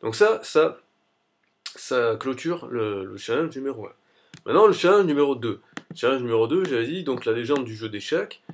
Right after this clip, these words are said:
Alors je vous rappelle que, euh, le jeu d'échecs, ben, on va regarder un échiquier tout de suite.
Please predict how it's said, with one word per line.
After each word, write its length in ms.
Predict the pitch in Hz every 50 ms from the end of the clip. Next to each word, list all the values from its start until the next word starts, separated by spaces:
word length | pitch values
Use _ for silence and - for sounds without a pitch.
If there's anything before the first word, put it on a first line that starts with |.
| - _ _ _
Alors 160 | - - 104 113
je 100 | 107 120
vous 80 | 135
rappelle 460 | 123 127 117 123 151 160 156 143 -
que, 320 | - - 143 143 139 135 - _ _ _ _ _ -
euh, 260 | - 117 110 107 107 -
le 100 | 143 135
jeu 200 | 127 120 139 135
d'échecs, 600 | 120 123 123 - - 139 131 127 123 - - _ _ _
ben, 120 | - 101 90
on 80 | 98
va 120 | 98 98 95
regarder 360 | 101 101 107 104 104 110 110
un 100 | 107 101
échiquier 420 | 101 - - - - - 104 104
tout 120 | - - -
de 40 |
suite. 300 | - - 180 - - _